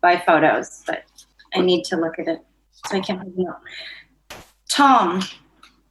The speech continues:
disappears for, oh wait, <laughs> sorry, I skipped S, S is in Sam. Sam has blue eyes, ex-Royal Canadian Air Force, flew a B twenty-five bomber in World War Two, likes his sherry and salted butter and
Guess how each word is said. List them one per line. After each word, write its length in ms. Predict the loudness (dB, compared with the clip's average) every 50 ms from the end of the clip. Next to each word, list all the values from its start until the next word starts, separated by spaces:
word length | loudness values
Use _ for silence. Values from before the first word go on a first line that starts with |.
| _ _ _ _
disappears 540 | 2 2 4 4 2 2 2 2 2 0 2
for, 240 | 4 4 4 6 4
oh 100 | 4 4
wait, 220 | 4 2 2 2 2
<laughs> 20 |
sorry, 140 | 4 4 4 4 2 2 2 2 2 0 0 4
I 140 | 6 6 6 4
skipped 680 | -2 -10 -2 2 2 2 2 0 -4 -8 -8 -4 -2 -2 0 -2 -4 -8 -6 -6 -6 -2 0
S, 360 | 2 2 2 2 0 -2 0 2
S 180 | 2 4 4
is 140 | 4 4 6
in 120 | 6 4 4
Sam. 260 | 4 2 2 2 2
Sam 460 | 2 4 6 6 6 6 6 4 4
has 300 | 4 4 4 4 2 0
blue 300 | 0 2 4 6 6 6
eyes, 680 | 6 6 6 4 4 2 0 -4 -6 -10 -14 -14 -2 0
ex-Royal 600 | 2 2 2 0 -2 -4 0 2 4 4 4 4
Canadian 480 | 2 0 2 2 4 4 4 2 2 2
Air 200 | 2 2 2 2
Force, 440 | 0 -2 -2 -2 -2 -6 -10 -12 _ _ -20 -20 -20 -20 _ _ _ _
flew 200 | 2 4 4 6
a 40 | 6
B 160 | 4 2 2
twenty-five 500 | 2 2 2 2 2 2 2 2 4 4
bomber 460 | 4 6 6 6 6 4 4 2 0 0
in 120 | 0 2
World 220 | 4 4 4 4 4
War 140 | 2 0 -2
Two, 480 | -2 -4 0 2 2 2 2 0 -4 -10 _ _ _ _ _ _ -20 -20 _ 2
likes 300 | 4 4 4 2 0 -2
his 160 | 0 0 2
sherry 440 | 2 4 4 6 6 4 2 0 -2
and 120 | -6 -6
salted 360 | -2 -2 0 -2 -2 -4 -2 0
butter 500 | 2 2 4 4 2 2 0 -4 -8 _ _ -10
and 120 | -10 -10